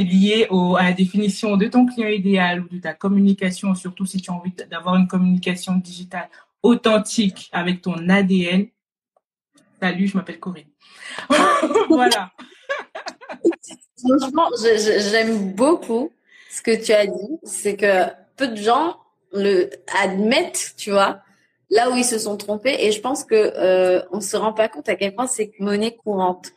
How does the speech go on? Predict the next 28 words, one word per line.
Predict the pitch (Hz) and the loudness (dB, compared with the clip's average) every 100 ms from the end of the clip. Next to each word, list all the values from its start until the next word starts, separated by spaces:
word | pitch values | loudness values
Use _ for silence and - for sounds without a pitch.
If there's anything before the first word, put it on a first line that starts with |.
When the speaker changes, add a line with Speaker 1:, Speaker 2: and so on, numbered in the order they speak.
| - | -18
Speaker 1:
Mm. | 202 180 - | -16 -10 -2
Speaker 2:
Le | 208 | 0
nombre | 220 269 302 320 269 214 | 2 4 4 2 0 0
de | 220 | 0
formations | 233 220 214 214 226 | 0 2 0 -2 -6
qu'on | - 185 | -6 0
voit | 165 | 0
sortir | 190 208 202 - 233 208 - | 0 -2 -4 -4 -2 0 -2
et | 185 | -4
qui | 190 - | -8 -16
finalement | 196 190 190 202 202 - _ _ - | -6 -2 0 0 -2 -6 _ _ -6
ne | 165 | -4
se | 185 | 0
vendent | 175 170 156 - | 0 0 -2 0
pas, | 202 240 - - | 2 2 -2 -14
Speaker 1:
Mm. | 202 190 - _ _ | -14 -14 -16 _ _
Speaker 2:
parce | 185 190 - | -2 -2 -4
qu'en | 190 | -4
fait, | 226 233 | -4 -2
c'est | 220 196 | -2 2
venu | 196 202 220 | 2 2 2
d'un « | 190 160 156 - _ _ _ - | 2 0 -4 -10 _ _ _ -2
Ah, | 330 349 - | 2 2 4
et | 285 | 2
si », | 285 - 294 - | 2 2 2 0
tu | 208 | 0
vois, | 208 208 | 2 2
genre. | 180 | -2